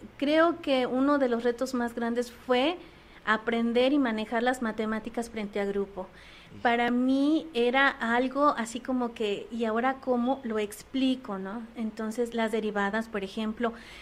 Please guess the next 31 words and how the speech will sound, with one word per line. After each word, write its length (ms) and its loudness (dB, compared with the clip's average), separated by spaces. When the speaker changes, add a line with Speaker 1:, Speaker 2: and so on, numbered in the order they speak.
Speaker 1:
el, 260 6
el, 320 6
el 180 4
enfrentarte 800 4
a 60 8
algo 220 4
que 100 2
tú 160 2
no 140 8
manejas 600 0
es 180 -4
un 120 2
reto 280 0
impresionante 800 -4
y 60 -6
lo 140 -2
teníamos 460 0
que 120 0
hacer 240 4
porque 200 -6
estábamos 400 0
frente 260 2
a 40 4
grupo 380 0
y 100 -4
teníamos 600 0
que 100 -6
impartir 380 -6
las, 260 -6
las 340 -10
asignaturas. 680 -4